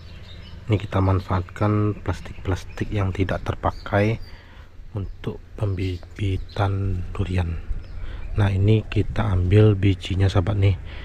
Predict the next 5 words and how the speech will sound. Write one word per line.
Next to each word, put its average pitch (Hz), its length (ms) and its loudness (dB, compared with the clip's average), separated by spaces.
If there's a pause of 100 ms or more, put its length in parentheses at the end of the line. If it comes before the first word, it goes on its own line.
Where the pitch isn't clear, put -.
(260)
dari 101 880 4
tempat - 400 -10
pembuangan 98 720 -6 (880)
kulit 104 240 2
durian. 92 400 0